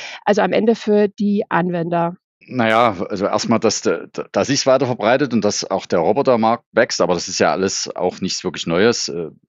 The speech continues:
Speaker 2: nochmal, mir geht's bei der Diskussion bei diesem Thema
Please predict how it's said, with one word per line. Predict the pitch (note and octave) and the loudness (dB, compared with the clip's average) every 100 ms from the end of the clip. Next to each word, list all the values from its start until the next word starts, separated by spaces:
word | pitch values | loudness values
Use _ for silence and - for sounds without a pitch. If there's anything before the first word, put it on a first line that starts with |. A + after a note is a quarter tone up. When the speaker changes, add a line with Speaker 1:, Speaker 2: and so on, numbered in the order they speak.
| - - | -20 -16
Speaker 2:
nochmal, | D#2+ F#2+ G2 | -12 -4 -2
mir | F2 E2 | -2 -2
geht's | F2+ - - _ | -4 -6 -14 _
bei | F2+ | -8
der | D#2+ | -6
Diskussion | D#2+ F#2+ F#2 A2+ | -8 -2 0 0
bei | F2+ | -2
diesem | D#2+ G#2+ G#2 | -6 -10 -2
Thema | G2 F2+ | 0 0